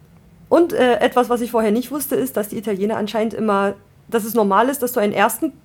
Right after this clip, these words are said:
Course und einen zweiten Course isst. Und es können zwei verschiedene Sachen sein. Also du könntest erst einmal Nudeln mit einem Pampf essen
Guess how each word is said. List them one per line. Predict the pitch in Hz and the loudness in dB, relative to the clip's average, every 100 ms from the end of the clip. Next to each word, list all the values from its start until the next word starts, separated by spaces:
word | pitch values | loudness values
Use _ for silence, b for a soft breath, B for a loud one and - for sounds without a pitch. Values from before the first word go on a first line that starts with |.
| _ _ _ - | _ _ _ 2
Course | 285 302 277 - | 4 4 0 -4
und | 254 | -2
einen | - 240 | 0 0
zweiten | 247 285 254 226 | 0 -2 -2 -2
Course | 226 196 196 - - | 0 2 0 -4 -6
isst. | 220 202 - - | -4 -4 -6 -8
Und | 208 | -6
es | 208 | -2
können | - 254 | 0 2
zwei | 247 | 2
verschiedene | 254 262 262 233 | 0 0 0 2
Sachen | 277 311 | 2 2
sein. | 202 196 | 2 4
Also | 208 | 2
du | 214 | 2
könntest | 254 220 - | 0 -2 0
erst | 214 208 | 0 2
einmal | 233 240 | 0 2
Nudeln | 247 269 262 | 2 2 0
mit | 233 - | 0 0
einem | 196 226 | 0 0
Pampf | 285 285 | -4 -2
essen | 285 294 339 | -2 0 -2